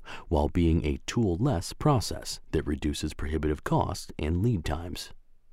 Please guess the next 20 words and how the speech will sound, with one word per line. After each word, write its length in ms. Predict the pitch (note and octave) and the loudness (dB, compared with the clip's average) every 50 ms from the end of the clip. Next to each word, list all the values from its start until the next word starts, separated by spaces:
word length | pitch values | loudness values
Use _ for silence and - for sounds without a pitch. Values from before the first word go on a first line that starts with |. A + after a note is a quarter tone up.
| - - | -6 -2
Components 500 | - G#2+ G2+ - B2 B2 B2 C3+ - - | 0 2 2 4 4 4 4 4 2 2
can 140 | - A2 | 4 6
be 100 | F#2+ F#2 | 6 6
designed 460 | D#2 F2 D#2+ C#2 C#2 B1 C2 C2+ C#2 - | 4 4 2 2 2 0 0 0 -2 -2
specifically 640 | - - E2 - - - - - - A#2 A#2 A2 | -4 -4 -4 -2 -2 -2 -4 -4 0 0 0 0
to 180 | - - - A#2+ | 0 0 0 0
avoid 380 | A#2+ A2+ A2 F2+ C#2+ C#2+ C#2 D2 | 2 2 2 2 2 2 2 0
assembly 420 | E2+ - - F#2 E2 D#2+ D#2+ E2 | 0 0 0 0 2 2 2 0
requirements, 680 | D#2 D#2 D#2 - - C#3+ A#2 - - - - - - - | 0 -2 -2 -2 -2 -2 -2 -2 -4 -6 -8 -8 -4 0
with 160 | G#2 F#2 - - | 0 0 2 4
intricate 480 | B2+ C3 C#3 - C#3+ - D3+ D3 C3 | 2 4 4 4 2 2 2 0 2
geometry 580 | A#2 A2 A#2 C3+ C#3+ G#2 - - - - D#2+ E2+ - | 2 2 2 4 4 4 2 0 0 0 0 0 2
and 160 | - F2+ F2+ | 2 2 2
complex 480 | - - E2+ D#2+ D2+ - F2+ E2 - - | 2 0 0 0 2 0 0 -2 -2 -4
features 420 | - - D#3+ B2+ - F2 E2+ E2 | -4 -2 -2 0 0 0 -2 -2
created 540 | - - - C#3 C#3 D3 D3+ A2+ D#2 - - | -2 0 0 0 2 2 2 2 2 0 0
at 160 | - E2+ F2 - | 0 -2 -2 0
no 280 | E2+ E2 D#2+ D#2+ E2+ | 2 2 2 2 2
extra 360 | - - D#2+ - - - A2+ | 0 -2 -4 -6 -6 -6 -6
cost. 520 | - - B2+ A#2+ G2 - - - - - | -2 0 0 0 0 0 -4 -6 -10 -12